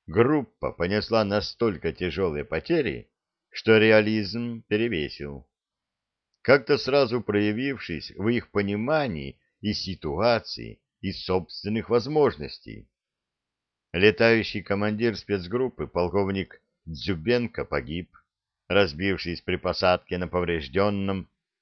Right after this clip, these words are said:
насколько было известно, самолёте. И на этом история группы практически завершилась. Уцелевшие лётчики вернулись в Союз, зная об этой войне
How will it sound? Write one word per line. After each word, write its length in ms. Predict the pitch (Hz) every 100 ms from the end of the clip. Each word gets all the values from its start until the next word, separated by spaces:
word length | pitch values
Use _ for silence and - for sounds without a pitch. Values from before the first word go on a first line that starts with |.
| _
насколько 520 | 120 120 - 98 78 85
было 280 | 82 82 73
известно, 400 | 82 82 - 85
самолёте. 720 | 85 85 82 82 - 80 - _ _ _ _ _
И 120 | - 117
на 80 |
этом 460 | 165 175 156 151 131
история 520 | 117 101 - 160 90 85
группы 680 | 104 139 156 _ 131 135 _ _ _ _
практически 720 | 82 - 107 - 104 - 85
завершилась. 840 | 76 78 60 - 57 55 - - _ _ _ _ _ _ _ _
Уцелевшие 640 | 82 87 143 175 175 - 104
лётчики 640 | 95 95 - 95 113 120 _ _ _ _ _
вернулись 640 | 90 113 151 175 185 170 -
в 100 | -
Союз, 640 | - 120 92 82 80 - _ _ _ _
зная 640 | 82 78 101 104 95 92
об 120 | 87
этой 280 | 90 85 85
войне 640 | 76 78 80 101 113 78